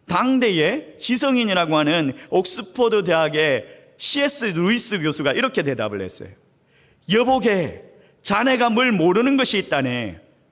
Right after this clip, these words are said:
권태나 지루함이나 이런 것들은 타락한 인간에게만 있는 것이지, 천국은 날마다 새롭게 만나는 첫사랑의 잔치라네."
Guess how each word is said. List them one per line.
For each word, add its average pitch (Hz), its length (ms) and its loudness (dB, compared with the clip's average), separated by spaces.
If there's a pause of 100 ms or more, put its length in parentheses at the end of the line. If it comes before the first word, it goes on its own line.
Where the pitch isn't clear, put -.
(140)
권태나 220 880 0
지루함이나 175 1000 0 (340)
이런 277 220 2
것들은 254 400 0
타락한 240 1040 0
인간에게만 202 880 0 (180)
있는 190 300 0
것이지, 160 800 0 (300)
천국은 285 600 2
날마다 277 800 2
새롭게 311 520 0
만나는 160 680 0 (380)
첫사랑의 285 760 0
잔치라네." 123 1080 -2